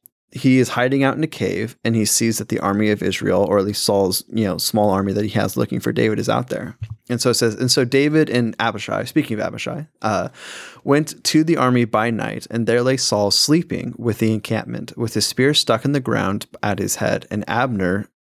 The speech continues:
and the army lay around him." Abner was the general of the army under Saul. Then Abishai said to David, "God has given your enemy into your hand this day.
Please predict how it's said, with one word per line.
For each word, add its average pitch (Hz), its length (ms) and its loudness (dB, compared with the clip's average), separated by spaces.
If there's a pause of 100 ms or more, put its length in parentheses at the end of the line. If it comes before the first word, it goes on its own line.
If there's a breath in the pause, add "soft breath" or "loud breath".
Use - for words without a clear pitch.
(220)
and 107 160 2
the 113 100 4
army 95 300 2
lay 92 220 2
around 92 280 -2
him." 87 160 -6
Abner 104 360 0
was 95 180 -2
the 98 80 0
general 92 580 -2
of 82 280 -2
the 55 120 -4
army - 220 -2
under - 180 -6
Saul. - 300 -6 (1040 loud breath)
Then 131 280 4
Abishai 156 500 2
said 123 380 2
to 147 80 -8
David, 95 420 0
"God 117 300 2
has 127 240 0
given 151 320 0
your 147 160 -2
enemy 101 460 -2
into 120 260 0
your 123 160 2
hand 101 280 -4
this 113 220 -2
day. - 320 -6